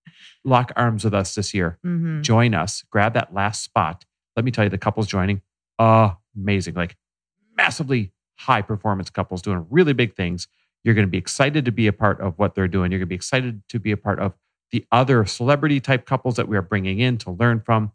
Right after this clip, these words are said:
Speaker 1: It's gonna be the greatest experience, the greatest container ever created in your life. And here's the best part. It's designed to put your relationship first, knowing that you're gonna grow your business regardless. Where people go wrong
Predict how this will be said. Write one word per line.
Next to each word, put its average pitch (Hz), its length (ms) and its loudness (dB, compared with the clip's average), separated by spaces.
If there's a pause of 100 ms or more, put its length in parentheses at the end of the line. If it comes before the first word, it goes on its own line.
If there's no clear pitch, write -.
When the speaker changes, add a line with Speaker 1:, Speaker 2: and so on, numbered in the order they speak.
(300)
Speaker 1:
It's - 80 -20
gonna 117 140 0
be 113 60 0
the 113 80 -2
greatest 104 340 -2
experience, 107 460 -2
the 104 60 -4
greatest 104 280 0
container 107 360 2
ever - 220 -4
created 131 420 -2 (360)
in 120 240 0
your 113 200 6
life. 110 360 0 (480)
And 110 100 -2
here's 107 160 2
the 110 60 0
best 113 200 0
part. 117 240 2 (640)
It's 110 100 0
designed 113 580 0 (420)
to 110 80 -4
put 117 180 -2
your 104 100 -4
relationship 107 560 -4
first, 117 400 -2 (760)
knowing 127 400 2
that 104 160 -2
you're 110 100 0
gonna 156 240 -2
grow 107 180 0
your 90 140 0
business 92 380 -4
regardless. 82 560 -10 (400)
Where 107 120 0
people 120 260 -2
go 151 160 2
wrong 135 420 2